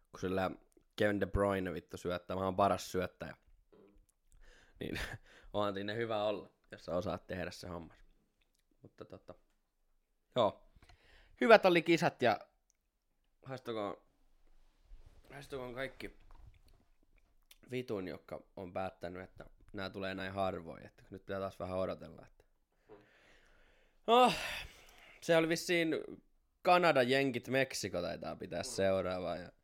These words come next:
Speaker 2: Joo.
Speaker 1: no surprise there. <laughs> Mutta tota... Joo. Ensi kertaan sitten taas. Mutta mä haluaisin mennä vähän tässä jouluusempahan aiheeseen. Sanopas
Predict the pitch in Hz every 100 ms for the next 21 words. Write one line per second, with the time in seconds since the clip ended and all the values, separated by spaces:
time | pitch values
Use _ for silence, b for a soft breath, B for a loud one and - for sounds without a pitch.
0 | B 107 B B B B _ _ 95 104
1 | 117 107 - 113 113 107 - 123 113 -
2 | - - 151 - 175 - - - - -
3 | - - - _ - - 98 95 - 98
4 | 98 - 98 - _ _ _ _ _ _
5 | - - - - - - - - - -
6 | 131 120 90 - _ b b b b b
7 | b _ _ - 117 - - 117 113 107
8 | 104 104 - - b b b _ _ _
9 | _ _ _ _ _ - - 110 104 -
10 | - 220 311 - 196 233 233 214 208 214
11 | 214 226 208 233 262 247 220 185 139 123
12 | 120 95 92 92 85 78 - 95 98 85
13 | - 120 147 - - - - - - -
14 | _ _ b b b b - - 190 226
15 | 233 196 -